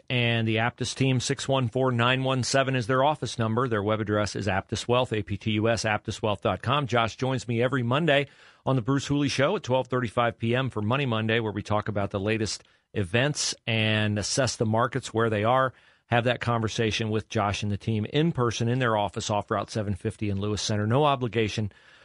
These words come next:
for that meeting. You'll get smarter. You'll gain, I think, a lot of insight into, uh, what they're about.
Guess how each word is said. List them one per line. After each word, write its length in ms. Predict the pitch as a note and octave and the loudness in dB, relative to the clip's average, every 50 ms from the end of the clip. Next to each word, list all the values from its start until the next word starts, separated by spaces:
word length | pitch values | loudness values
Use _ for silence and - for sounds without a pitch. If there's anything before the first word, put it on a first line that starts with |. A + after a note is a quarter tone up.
| _ _ | _ _
for 220 | - - C#3+ C#3+ C3 | 0 2 4 4 4
that 200 | C3 A#2+ A2+ A2 | 2 2 0 0
meeting. 320 | A2 A2 G#2+ G#2 A2+ A2+ | -2 -2 -2 -2 -2 0
You'll 160 | G#2+ G#2+ G2+ | 0 -2 0
get 220 | F#2 A#2+ B2+ A#2+ - | 0 0 -2 -2 -2
smarter. 540 | - B2+ C3 C3 C3 C3 B2+ C#3 C#3 C#3+ D#3 - _ _ - | 0 2 4 4 4 4 4 2 0 -2 -6 -12 _ _ -4
You'll 140 | G#2+ G#2+ G2+ | -2 -2 0
gain, 540 | F2+ A#2+ B2 B2 B2 A#2+ A#2+ A#2+ A#2 A#2 - _ _ _ | 0 0 0 2 2 2 2 0 0 -2 -6 _ _ _
I 140 | - G2+ G2+ | -4 -2 -2
think, 260 | G2 - B2 A#2+ G2+ | -2 0 -2 -2 0
a 60 | - G#2+ | 0 0
lot 240 | G2+ G#2 A2+ C3 | 2 2 2 2
of 80 | C3 B2 | 2 0
insight 460 | B2+ B2+ A#2 - B2 A#2+ B2 B2 - _ _ | 0 0 0 0 0 0 0 0 -4 _ _
into, 640 | - A2+ G#2+ G#2 - - - A2 G#2+ G#2+ A2 G#2+ G#2+ | -4 -2 -2 -2 -4 -2 -2 0 0 0 0 0 0
uh, 100 | G#2 G#2 | 0 0
what 240 | G#2 A2 A2 - - | 0 0 -2 0 2
they're 220 | A#2 A#2 C3 D#3 | 2 4 4 4
about. 380 | D3+ A#2+ C#3+ C#3+ D3 E3+ - | 4 4 4 2 2 2 -2